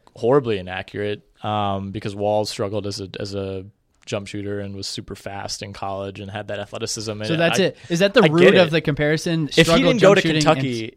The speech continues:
Speaker 1: if he didn't go to Kentucky,
Speaker 2: Right.
Speaker 1: nobody would have said that.
Speaker 2: Exactly.
Speaker 1: I always
Speaker 2: All
Speaker 1: thought
Speaker 2: right.
Speaker 1: that was a little odd. Like, John Wall has four inches longer arms. He's a, he's a better athlete. He came in, you know,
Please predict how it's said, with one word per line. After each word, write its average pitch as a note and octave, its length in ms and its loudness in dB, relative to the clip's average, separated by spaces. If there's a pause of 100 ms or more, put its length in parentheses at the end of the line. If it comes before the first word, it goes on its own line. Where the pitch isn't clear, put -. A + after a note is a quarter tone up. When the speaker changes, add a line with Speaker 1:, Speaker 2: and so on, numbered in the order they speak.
Speaker 1:
if D3 100 -2
he A#3 60 0
didn't A3+ 120 0
go F3+ 100 8
to D#3 60 8
Kentucky, B2+ 400 -4
Speaker 2:
Right. G#3+ 160 2
Speaker 1:
nobody A#2+ 240 0
would A2 120 0
have G2 120 -6
said F#2+ 180 -6
that. - 160 -8
Speaker 2:
Exactly. E3 400 2
Speaker 1:
I D#3+ 40 8
always F3 180 6
Speaker 2:
All D3 40 4
Speaker 1:
thought D#3 60 8
Speaker 2:
right. C3+ 60 0
Speaker 1:
that C#3 80 6
was A#2+ 120 4
a A#2+ 40 -4
little A#2 160 4
odd. G#2 300 2
Like, A#2 180 -2
John F#3 180 6
Wall D#3 160 10
has A#2+ 260 2 (140)
four C3+ 320 0
inches C3 300 -2
longer A#2 340 0
arms. A2+ 480 2
He's A2+ 160 -6
a, G#2+ 140 -6
he's C3+ 160 -4
a G#2+ 60 -6
better B2 280 2
athlete. A#2+ 460 0
He A#2 260 -6
came B2 320 -6
in, A#2 400 -6 (160)
you G#2 160 -10
know, F#2+ 260 -10